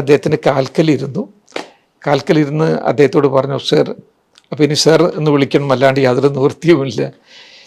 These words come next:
ഞാൻ അദ്ദേഹത്തോട് പറഞ്ഞു, "ഇവിടെയുള്ള ബ്രഹ്മ, വിഷ്ണു, മഹേഷ്, ഗണപതി എല്ലാ ദൈവങ്ങളും ഇവിടെ ഇന്ന് നിൽക്കുന്നത് നിങ്ങൾ കൊണ്ട്, ഒരാൾ കൊണ്ട് മാത്രമാണ്. അതല്ലെങ്കിൽ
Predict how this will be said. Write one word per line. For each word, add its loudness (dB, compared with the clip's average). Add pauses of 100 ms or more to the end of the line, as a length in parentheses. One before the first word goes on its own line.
(140)
ഞാൻ -4
അദ്ദേഹത്തോട് 2
പറഞ്ഞു, 0 (800)
"ഇവിടെയുള്ള 4
ബ്രഹ്മ, -2
വിഷ്ണു, -6
മഹേഷ്, -2 (100)
ഗണപതി 0 (140)
എല്ലാ 2 (160)
ദൈവങ്ങളും -2 (760)
ഇവിടെ 4 (140)
ഇന്ന് 0
നിൽക്കുന്നത് 0 (800)
നിങ്ങൾ 2 (100)
കൊണ്ട്, 0 (100)
ഒരാൾ 4 (100)
കൊണ്ട് 0 (120)
മാത്രമാണ്. -4 (720)
അതല്ലെങ്കിൽ 2